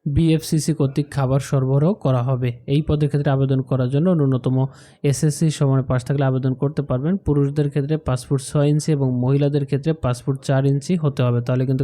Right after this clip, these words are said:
আবেদন করতে পারবেন। সুঠাম দেহের অধিকারী হতে হবে। দুই নম্বর রয়েছে ডিশওয়াশার ক্যাজুয়াল, যেখানে আটজন লোককে নিয়োগ দেওয়া হবে। ন্যূনতম এসএসসি সমানে পাঁচ থাকলে কিন্তু আবেদন করতে পারবেন। এটাতেও দৈনিক মজুরি হিসাবে টাকা প্রদান করা হবে। এবং তিন নম্বর রয়েছে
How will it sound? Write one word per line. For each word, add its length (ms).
আবেদন 320
করতে 220
পারবেন। 340
সুঠাম 440
দেহের 200
অধিকারী 420
হতে 160
হবে। 240
দুই 160
নম্বর 280
রয়েছে 340
ডিশওয়াশার 720
ক্যাজুয়াল, 440
যেখানে 240
আটজন 360
লোককে 280
নিয়োগ 260
দেওয়া 160
হবে। 140
ন্যূনতম 460
এসএসসি 480
সমানে 380
পাঁচ 160
থাকলে 260
কিন্তু 240
আবেদন 320
করতে 360
পারবেন। 280
এটাতেও 340
দৈনিক 300
মজুরি 320
হিসাবে 260
টাকা 240
প্রদান 380
করা 240
হবে। 160
এবং 120
তিন 180
নম্বর 260
রয়েছে 340